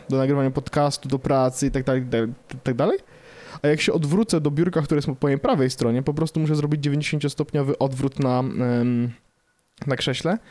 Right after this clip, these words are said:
To tam jest drugi monitor, tam jest iPad w pozycji otworzonej w, z klawiaturą,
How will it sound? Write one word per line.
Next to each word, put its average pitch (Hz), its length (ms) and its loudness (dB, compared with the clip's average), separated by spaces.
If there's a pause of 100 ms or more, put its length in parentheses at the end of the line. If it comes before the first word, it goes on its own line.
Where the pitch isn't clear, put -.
(260)
To - 40 -12
tam 135 140 2
jest 123 160 -2
drugi 208 240 2
monitor, 220 420 2 (580)
tam 131 140 0
jest - 240 -4 (160)
iPad 185 260 -2
w - 80 -14
pozycji 143 520 0
otworzonej 127 560 0
w, - 160 -14 (240)
z 127 100 -6
klawiaturą, 131 380 0